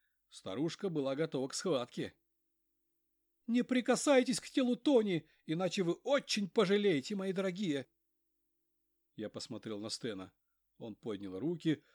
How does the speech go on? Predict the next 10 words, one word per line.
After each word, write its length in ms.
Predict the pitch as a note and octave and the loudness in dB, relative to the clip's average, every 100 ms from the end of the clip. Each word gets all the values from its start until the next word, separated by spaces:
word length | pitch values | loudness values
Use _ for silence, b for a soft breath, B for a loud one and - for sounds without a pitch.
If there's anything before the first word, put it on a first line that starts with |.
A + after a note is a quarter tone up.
| b | b
словно 380 | - B2+ A2+ A2 | -8 -2 0 -2
на 80 | G#2+ | -6
него 340 | G2+ G2 C#3 | -6 -4 -4
наставили 480 | B2+ G#2 - B2 A2+ | -4 -6 -6 -6 -6
пушку 460 | - - C#3 - A#2+ | -8 -6 -6 -6 -10
чёрные 480 | - C3 G#2 A2 A#2 | -6 -6 -4 -4 -4
ребята 360 | B2+ A#2 G#2+ | -2 -2 -4
из 80 | G#2 | -8
опасного 440 | A2 A#2+ - A2 | -8 -10 -10 -12
квартала. 480 | G2+ A2 A2+ G2 F#2 | -10 -10 -8 -10 -12